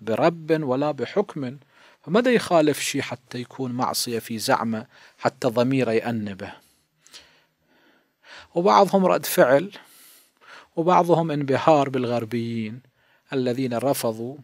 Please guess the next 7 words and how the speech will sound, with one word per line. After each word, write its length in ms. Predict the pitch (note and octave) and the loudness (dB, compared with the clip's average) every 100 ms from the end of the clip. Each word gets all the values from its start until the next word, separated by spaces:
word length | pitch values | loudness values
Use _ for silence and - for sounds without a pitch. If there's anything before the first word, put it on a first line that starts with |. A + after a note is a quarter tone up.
| _ _ _ _ _ _ _ _ - | _ _ _ _ _ _ _ _ -10
النصرانية 1120 | C3+ B2+ A#2 - A2 G#2+ A2 G#2+ G2 F#2 A#2 _ _ _ _ _ _ _ _ _ _ A2+ | -4 -2 -2 -2 -4 -4 -4 -4 -6 -10 -14 _ _ _ _ _ _ _ _ _ _ -6
الباطلة 960 | A2 G#2 B2 A#2 A2+ G#2+ G#2+ D3 E3+ _ _ _ _ _ _ _ _ _ _ | -4 2 4 4 0 -4 -4 -6 -12 _ _ _ _ _ _ _ _ _ _
ولم 340 | A2+ C3+ D#3+ | 0 0 0
يجدوا 600 | C#3+ A#2+ A2+ G#2 G#2+ G#2+ | 0 0 -2 -6 -10 -12
شيئًا 400 | A2+ B2 A2 - | -4 0 0 -2
من 240 | G2+ G2+ G2+ | -8 -6 -6
الحق، 560 | F#2+ - - D4+ - | -6 -4 -2 -2 -4